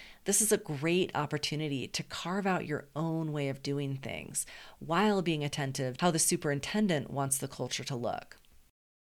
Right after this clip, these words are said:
The second thing to consider is that your crew's staffing realities are going to play a huge role in the secondary purpose that you as the leader define for your crew. The primary purpose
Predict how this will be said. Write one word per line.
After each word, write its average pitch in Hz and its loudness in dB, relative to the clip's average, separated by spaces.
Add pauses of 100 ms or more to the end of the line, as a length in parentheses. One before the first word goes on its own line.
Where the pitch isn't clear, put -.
(880)
The 208 4
second 330 6
thing 214 6
to 180 6
consider 143 2
is 170 0
that 202 2
your 208 6
crew's 277 -2
staffing 175 2
realities 123 0
are 165 -6
going 247 -2
to 285 0
play 170 2
a - 2
huge 196 0
role 139 4
in 147 -4
the 147 0
secondary 135 0
purpose 127 -4
that 147 4
you 156 4
as 143 -2
the 156 0
leader 147 -2
define 127 -4
for 135 -4
your 120 -2
crew. - -2 (720)
The 214 4
primary 285 8
purpose 160 2